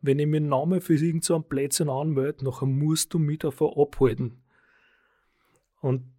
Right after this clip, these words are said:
dann bin ich eben weitergefahren und irgendwann ist es nicht mehr gegangen. Dann hab ich schon ein bisschen mit Halluzinationen angefangen. Da hab ich gesagt, „Vor mir ist eine Asphaltwand.“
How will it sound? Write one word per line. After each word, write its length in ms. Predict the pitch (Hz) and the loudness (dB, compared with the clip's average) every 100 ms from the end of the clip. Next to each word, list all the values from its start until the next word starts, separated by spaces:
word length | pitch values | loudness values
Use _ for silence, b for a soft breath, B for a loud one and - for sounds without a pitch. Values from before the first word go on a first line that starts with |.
| _ _ _ | _ _ _
dann 200 | 151 131 | 0 2
bin 160 | 175 175 | 4 6
ich 80 | 165 | 6
eben 180 | 156 | 4
weitergefahren 840 | 143 123 135 180 - 151 139 156 208 - | 2 0 0 -6 -2 0 0 0 -4 -6
und 640 | 160 139 135 135 139 - | -2 0 2 -2 -6 -4
irgendwann 680 | 180 160 151 135 143 151 196 | 4 6 6 4 2 -4 -8
ist 160 | 214 147 | -6 -4
es 80 | - | 4
nicht 100 | 160 | 4
mehr 100 | 151 | 4
gegangen. 320 | 135 135 151 | 2 -2 0
Dann 160 | 151 127 | 0 4
hab 120 | 135 | 4
ich 120 | 127 | 4
schon 160 | 147 135 | -2 -2
ein 60 | |
bisschen 220 | 170 156 | -2 0
mit 240 | 147 131 - | 0 0 4
Halluzinationen 880 | 135 135 - 151 139 - 147 165 160 | 6 6 4 2 2 -2 2 2 2
angefangen. 640 | 156 151 - 156 160 151 | -2 -4 0 2 2 2
Da 100 | 131 | 2
hab 80 | 127 | 2
ich 80 | 131 | -2
gesagt, 340 | 147 - _ b b b b b b | -6 -8 _ b b b b b b
„Vor 220 | - 151 135 | -2 2 4
mir 140 | 147 | 4
ist 120 | 131 | 4
eine 120 | 135 | 2
Asphaltwand.“ 1040 | 120 - - 143 190 180 - 156 170 185 | 0 -2 -2 -2 -2 -2 2 2 2 -2